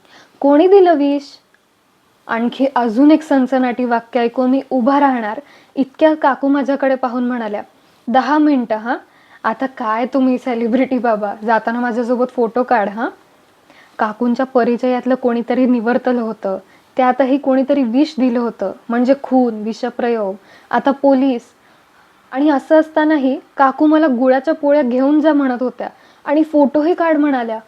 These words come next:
म्हणजे अति झालं. काय ही कर्तव्यनिष्ठा? मी जास्तीत जास्त गंभीर चेहरा करून त्यांना विचारलं, "कोण?" पण माझ्या "कोणचा"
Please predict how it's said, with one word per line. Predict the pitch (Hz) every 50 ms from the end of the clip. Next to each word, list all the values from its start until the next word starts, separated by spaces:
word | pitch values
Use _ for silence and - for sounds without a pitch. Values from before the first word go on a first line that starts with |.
| _ _ -
म्हणजे | 220 220 220 240
अति | 240 208 202 - - 269 277
झालं. | 277 285 247 202 190 - - _ _ _ _ _ _ _ _ _ _ - - - - _ _ -
काय | - 311 294 339 381
ही | 359 359 320
कर्तव्यनिष्ठा? | 339 320 285 269 - 269 254 240 254 247 240 240 233 - - - 226 208 202 196 _ _ _ _ _ _ _ _ _ _ -
मी | - 208 202
जास्तीत | 254 240 226 220 - - 269 254
जास्त | 214 214 240 233 233 - - 262
गंभीर | 233 220 254 240 240 240 247 262
चेहरा | 247 - 277 262 247 240 240
करून | 240 247 240 247 254
त्यांना | 247 247 247 233 240
विचारलं, | 233 240 220 - 226 214 214 214 190 - - _ _ _ _ _ _ _ _ -
"कोण?" | - 311 320 339 320 285 269 262 262 - _ _ _ _ _ _ _ _ _ _ _ _ _ _ _ - - - _ _ -
पण | 226 233
माझ्या | 233 226 220 220 226 214 208 269
"कोणचा" | 285 285 - 269 269 254 262 269 262 262 240 202 202 214